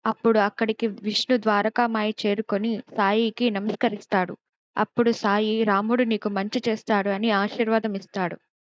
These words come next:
"రా విష్ణు, వచ్చి కూర్చో, కాసేపు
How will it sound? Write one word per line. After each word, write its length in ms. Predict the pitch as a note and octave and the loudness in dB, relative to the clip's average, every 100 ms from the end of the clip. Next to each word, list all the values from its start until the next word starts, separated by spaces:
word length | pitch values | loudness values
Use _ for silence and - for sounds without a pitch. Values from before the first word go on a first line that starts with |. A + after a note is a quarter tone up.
| _ _ - | _ _ -4
"రా 180 | A3+ B3+ | 0 2
విష్ణు, 400 | A#3+ A#3 - B3 | 0 -4 -4 -2
వచ్చి 280 | G#3+ G3+ C4 | 0 0 -4
కూర్చో, 540 | - G#3+ - A#3 D4 - | 0 -2 0 0 0 0
కాసేపు 760 | A#3+ A3 - A3+ A3+ - B3+ | 0 0 2 0 0 0 0